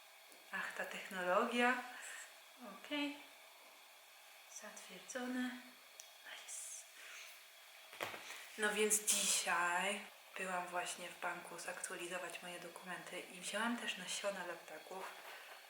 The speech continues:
ale ptaki wszystkie siedziały na drzewach. Jak sypałam nasiona, to się po prostu poszyły. Nasypałam chociaż do karmnika tutaj, więc może chociaż teraz spróbują. I muszę jeszcze,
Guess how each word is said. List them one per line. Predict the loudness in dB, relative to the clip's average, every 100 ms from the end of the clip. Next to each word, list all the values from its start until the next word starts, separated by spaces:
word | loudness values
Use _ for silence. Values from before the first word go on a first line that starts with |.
| -10 -6
ale | -4
ptaki | -4 -4 -4 -2
wszystkie | -2 0 0
siedziały | 0 6 6
na | 6
drzewach. | 6 6 8 8 6
Jak | 4
sypałam | 0 2 4 6
nasiona, | 4 0 -2 -2
to | 0
się | 0
po | 0
prostu | 2 2 2
poszyły. | 0 4 4 4 2 -2 -8 -16 -16 -16 -18 -18 -18 -14
Nasypałam | -4 0 6 8 8
chociaż | 4 0 -2
do | 0
karmnika | 0 2 -2 2 4 4 2 -8 -14
tutaj, | -2 0 2 0 -12 -18 -18 -20 -20 -20 -20 -20 -20 -20 -18 -16 -16 -14 -14 -14 -16 -18 -18 -18 -16 -12
więc | -8 -6
może | 0 0
chociaż | 2 0 -2
teraz | 0 2 0
spróbują. | -2 -8 -6 -2 -2 -2 -8 -14 -16 -16 -16 -18 -14
I | -12 -10 -10 -10 -10 2
muszę | 4 6
jeszcze, | 4 0 0 0 0